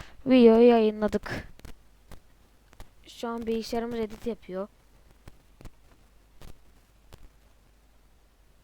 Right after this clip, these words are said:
Evet, ilk videomuz yüklendi. Bir dislike var.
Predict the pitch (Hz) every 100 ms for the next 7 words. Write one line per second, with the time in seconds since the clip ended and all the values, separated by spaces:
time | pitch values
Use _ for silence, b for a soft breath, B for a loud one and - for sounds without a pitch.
0 | - - _ _ - - - - 214 202
1 | - 262 262 220 226 220 233 220 233 208
2 | 202 214 226 - 233 202 214 220 - 220
3 | 220 - 208